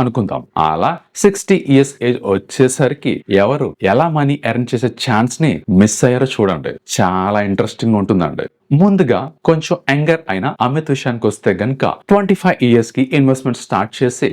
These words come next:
టెన్ ఇయర్స్ పాటు ఇన్వెస్ట్ చేస్తే, అంటే up to థర్టీ ఫైవ్ ఇయర్స్ ఏజ్ వచ్చే వరకు కూడా యావరేజ్ గా ట్వెల్వ్ పర్సెంట్ రిటర్న్ చొప్పున ఆ టెన్ ఇయర్స్ కి గాను అమిత్ గారికి లెవెన్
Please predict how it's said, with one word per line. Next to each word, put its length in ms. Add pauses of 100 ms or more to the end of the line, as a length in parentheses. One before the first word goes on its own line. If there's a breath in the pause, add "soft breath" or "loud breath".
(100)
టెన్ 180
ఇయర్స్ 180 (120)
పాటు 260 (200)
ఇన్వెస్ట్ 340
చేస్తే, 280 (280)
అంటే 320 (360 loud breath)
up 80 (100)
to 160
థర్టీ 300
ఫైవ్ 160 (120)
ఇయర్స్ 200 (100)
ఏజ్ 180
వచ్చే 300
వరకు 240 (120)
కూడా 220 (260)
యావరేజ్ 400
గా 60 (100)
ట్వెల్వ్ 280
పర్సెంట్ 320
రిటర్న్ 280
చొప్పున 380 (180)
ఆ 40 (100)
టెన్ 160
ఇయర్స్ 220
కి 60 (240)
గాను 300 (280)
అమిత్ 340
గారికి 320 (300)
లెవెన్ 220